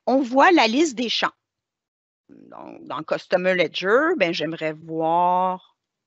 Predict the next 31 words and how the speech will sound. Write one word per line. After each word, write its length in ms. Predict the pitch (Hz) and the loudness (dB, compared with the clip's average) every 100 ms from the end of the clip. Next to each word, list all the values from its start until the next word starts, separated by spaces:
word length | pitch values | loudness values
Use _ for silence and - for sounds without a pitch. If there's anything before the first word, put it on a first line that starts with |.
| _ _ _ _ _ _ _ _ _ | _ _ _ _ _ _ _ _ _
euh, 160 | 147 135 | -12 -12
Customer 640 | - 160 - 160 165 165 175 | -10 -12 -6 -4 -2 -2 -4
No, 360 | 170 165 170 | -4 -6 -6
Customer 500 | 170 151 - 147 147 | -8 -12 -10 -10 -8
Name. 600 | 143 143 156 208 269 269 | -8 -8 -8 -8 -6 -8
Attendez, 380 | - - - 240 | -10 -18 -14 -8
on 80 | 302 | -8
va 60 | 190 | -10
le 60 | |
trouver. 440 | - - - 285 311 _ _ _ _ - | -18 -20 -10 -8 -8 _ _ _ _ -20
Donc, 140 | - - | -20 -16
Customer 460 | - - 165 160 156 | -16 -10 -10 -8 -6
No. 300 | 165 220 427 _ _ _ _ _ _ _ - | 0 0 0 _ _ _ _ _ _ _ -16
Aussitôt 260 | 170 - | -8 -4
que 160 | 339 247 | 0 0
je 100 | - - | 0 2
coche 380 | 302 302 - - _ | 4 4 0 -6 _
un 200 | 190 196 | -2 0
champ, 260 | 180 - 233 453 | 0 0 0 -2
il 80 | - | -8
vient 160 | 190 208 | -8 -2
l'ajouter 520 | 202 196 208 - 277 | 0 0 -2 -2 0
dans 140 | 240 | 2
mon 160 | 202 202 | 0 -2
layout. 240 | 185 160 - _ - _ _ _ _ _ _ _ - | -2 -2 -4 _ -20 _ _ _ _ _ _ _ -12
Donc, 200 | 156 175 _ - - - - - - | -12 -12 _ -20 -18 -16 -16 -18 -14
ici, 400 | 165 - - 247 | -10 -8 -4 -2
on 160 | 196 | -2
voit 220 | 165 165 190 | -2 0 2
le 120 | 175 | 2
layout. 200 | 143 | 0